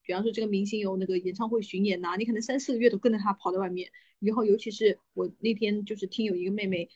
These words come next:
她是追羽生结弦嘛，羽生结弦他们每年，你知道他们花滑比赛哦，他们花滑比赛是分四站的，就是每一个国家一站，她跟着他跑几个国家，半年就没有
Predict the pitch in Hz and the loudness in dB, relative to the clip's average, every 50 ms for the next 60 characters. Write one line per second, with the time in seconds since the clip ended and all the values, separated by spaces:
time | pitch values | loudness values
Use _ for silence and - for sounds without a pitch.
0 | _ _ - 226 220 214 226 202 - 202 196 196 190 - 196 196 196 196 - 185 | _ _ -2 0 0 0 -2 2 4 4 4 4 0 -2 -2 -2 0 0 -2 -4
1 | - - - 151 - 135 - - _ _ _ 196 202 262 262 262 240 233 240 226 | -4 -8 -10 -10 -10 -10 -10 -12 _ _ _ -2 2 4 4 4 4 2 2 2
2 | 240 240 233 233 226 190 165 165 170 180 180 175 170 175 202 208 214 240 233 220 | 2 2 0 0 -2 -4 -4 -6 -6 -4 -4 -4 -2 0 0 0 0 0 -4 -4
3 | - - 240 - - - 220 180 190 - 160 - - - 202 175 170 165 175 180 | -2 0 2 2 2 2 2 0 -2 -2 -8 -14 -6 -4 -2 -2 -2 -4 -4 -4
4 | 240 220 233 247 233 240 240 208 - - - 214 214 226 - 220 220 226 - - | -2 -2 2 2 2 2 2 0 -2 -2 -2 0 0 -2 -2 -2 -2 -2 -4 -8
5 | 226 185 - 190 160 - _ - - _ _ _ _ _ _ - 247 - 247 233 | -6 0 0 0 0 0 _ -16 -20 _ _ _ _ _ _ -12 -2 2 4 4
6 | 180 175 180 185 226 202 - 180 180 180 185 196 202 202 180 170 - 185 165 - | 4 4 2 2 0 0 2 2 2 4 4 4 4 4 2 0 -2 -4 -6 -6
7 | - - - - - - 269 269 294 269 262 254 240 254 247 - - 214 214 - | -8 -14 -20 -2 0 0 2 4 6 6 6 6 6 4 0 -2 -2 -2 2 4
8 | 190 196 180 190 190 190 190 202 208 220 - 240 214 196 175 185 190 185 175 180 | 6 6 6 4 2 2 4 2 2 2 2 2 2 2 2 2 0 -2 -2 -6
9 | 196 | -8